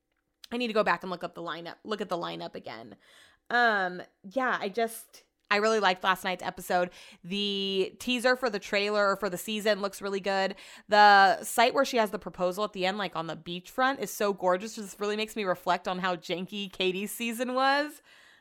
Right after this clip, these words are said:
Oh, my Lanta. And then I was gonna stay up late last night and watch my shows. Somehow Brett infiltrated T V Time and started watching, um, American Horror Story, which normally I'd be down with. But this, um,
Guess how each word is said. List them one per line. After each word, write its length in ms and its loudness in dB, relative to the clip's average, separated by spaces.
Oh, 220 -6
my 180 -10
Lanta. 640 -8
And 100 -4
then 260 -2
I 160 4
was 120 -2
gonna 120 2
stay 200 -2
up 120 -2
late 180 -6
last 240 -6
night 200 -4
and 100 -10
watch 260 -2
my 140 -6
shows. 380 -2
Somehow 440 -2
Brett 320 0
infiltrated 640 -4
T 160 -8
V 140 -6
Time 400 -2
and 80 -8
started 220 -4
watching, 420 -2
um, 140 0
American 340 -2
Horror 200 -2
Story, 280 -4
which 200 -6
normally 340 -2
I'd 100 0
be 140 -8
down 300 -4
with. 280 -2
But 180 -6
this, 220 -4
um, 320 0